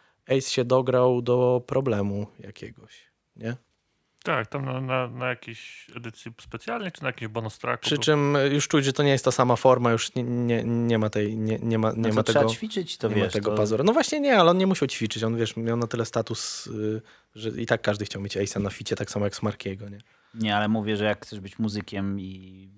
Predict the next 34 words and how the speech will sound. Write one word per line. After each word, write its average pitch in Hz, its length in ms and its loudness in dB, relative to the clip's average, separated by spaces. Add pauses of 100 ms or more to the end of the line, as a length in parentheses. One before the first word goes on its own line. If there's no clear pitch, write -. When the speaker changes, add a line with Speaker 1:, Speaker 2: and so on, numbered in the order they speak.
(260)
Speaker 3:
zachowywać 101 520 -2
pewien 95 220 -8
poziom. 87 520 -10 (520)
Speaker 2:
No, 123 80 -8
ale 127 140 2
on 131 100 -2
już 131 160 -8
nie 139 80 2
jest 123 140 -2
muzykiem 127 380 0
od 127 80 -2
dwudziestu 131 440 -6
lat. 120 240 -2 (1300)
Speaker 1:
Tak 120 140 2
naprawdę 139 300 4
Speaker 3:
Ale 135 160 6
Speaker 1:
nigdy 143 140 6
Speaker 3:
jeśli 131 280 2
chcesz, - 680 2 (800)
to 131 220 4
jednak 127 500 2
musisz 120 640 -2 (260)
ćwiczyć - 520 -12
regularnie. 101 800 -4 (440)
Co 131 240 4
możemy 120 440 2
tutaj 117 360 0
na 117 120 0
pewno 110 300 -2
ja 107 160 2
i 107 80 0
Wrona 104 300 0
potwierdzić. 90 640 -16
Tomek, 95 480 -10